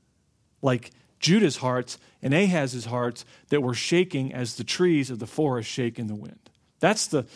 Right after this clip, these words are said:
that's the message that's being communicated here. Our Heavenly Father sits on the throne, and he knows what is best for us. So that's one p-,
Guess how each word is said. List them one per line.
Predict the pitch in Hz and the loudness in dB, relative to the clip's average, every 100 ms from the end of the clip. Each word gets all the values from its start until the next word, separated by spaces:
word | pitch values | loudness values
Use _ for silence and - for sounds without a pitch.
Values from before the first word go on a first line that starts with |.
| - | -10
that's | - 214 - | -2 -2 0
the | 143 | -2
message | 127 151 196 - 113 113 | 0 0 0 -2 -6 -4
that's | - 127 117 | -2 -2 -2
being | 156 151 | -4 -2
communicated | 135 131 143 190 - 117 - | -4 -4 -4 -4 -4 -8 -8
here. | - - - - - - - _ _ _ | -12 -18 -18 -20 -20 -20 -20 _ _ _
Our | - 175 | 2 2
Heavenly | 190 214 180 160 | 2 0 -2 -4
Father | - 156 156 147 | -2 0 2 0
sits | 139 - 190 185 | -2 -2 0 -2
on | - 147 | -4 -4
the | 127 | -6
throne, | 120 170 156 117 | -6 -4 -2 -4
and | 131 123 | -6 -8
he | 120 - 240 196 160 | -10 -4 0 0 0
knows | 156 147 185 156 117 110 - _ _ - | -4 -4 -2 -2 -4 -10 -16 _ _ -6
what | 143 | -4
is | 123 120 | -4 -4
best | 123 113 113 - - _ _ _ | -4 -4 -6 -12 -18 _ _ _
for | - 127 113 | -8 -4 -4
us. | 117 - - - _ _ _ _ _ _ _ _ - - _ | -4 -8 -10 -12 _ _ _ _ _ _ _ _ -20 -20 _
So | - 151 | -4 0
that's | 208 208 | 0 0
one | 147 160 185 | -4 0 0
p-, | 147 | -2